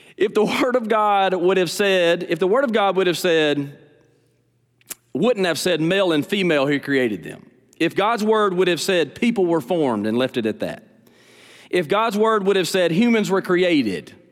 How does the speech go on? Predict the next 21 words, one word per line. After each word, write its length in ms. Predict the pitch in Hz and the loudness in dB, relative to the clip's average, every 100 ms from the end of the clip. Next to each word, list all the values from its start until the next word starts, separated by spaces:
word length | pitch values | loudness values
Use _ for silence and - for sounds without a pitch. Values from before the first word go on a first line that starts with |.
| _ | _
and 240 | 135 131 143 | -4 0 0
left 180 | 156 | 0
it 100 | 156 | -2
at 120 | 135 127 | -2 -2
that, 420 | 104 80 - - _ - - | -4 -6 -14 -20 _ -20 -10
there 240 | 147 233 | -2 0
would 140 | 269 247 | 2 2
have 200 | 226 175 | 0 0
been 200 | 202 180 | 0 -2
something 520 | - 269 254 226 214 | -2 -2 -2 0 2
more 220 | 208 208 | 2 2
to 140 | 190 180 | 2 0
interpret 720 | 147 143 - 262 - 139 131 | 0 -2 -2 -2 0 0 0
when 120 | 151 | 0
it 100 | 147 | -2
comes 280 | - 180 170 | -2 -2 -2
to 100 | 156 | -4
gender, 360 | 143 180 175 165 | -4 -2 0 0
uh, 260 | 143 147 | -2 -4
gender 380 | 135 180 190 170 | -4 -2 0 0
identity. 640 | 143 139 143 220 170 117 98 | 0 -2 -2 -2 -2 -4 -6